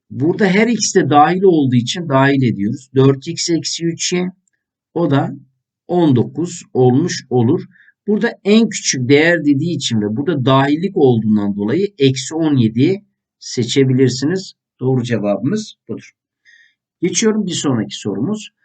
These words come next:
Bakın bu da güzel bir soru. Ee, dikkat ederseniz tabloya B ile C'nin toplamı arkadaşlar yedidir. Bunu bir kenara not ediyorsunuz. B artı C eşittir yedi.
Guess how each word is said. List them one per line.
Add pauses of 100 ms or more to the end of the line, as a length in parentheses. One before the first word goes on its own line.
(220)
Bakın
bu
da
güzel
bir
soru. (380)
Ee,
dikkat
ederseniz
tabloya
B
ile
C'nin
toplamı (100)
arkadaşlar
yedidir. (460)
Bunu
bir
kenara
not
ediyorsunuz. (140)
B
artı
C
eşittir (200)
yedi.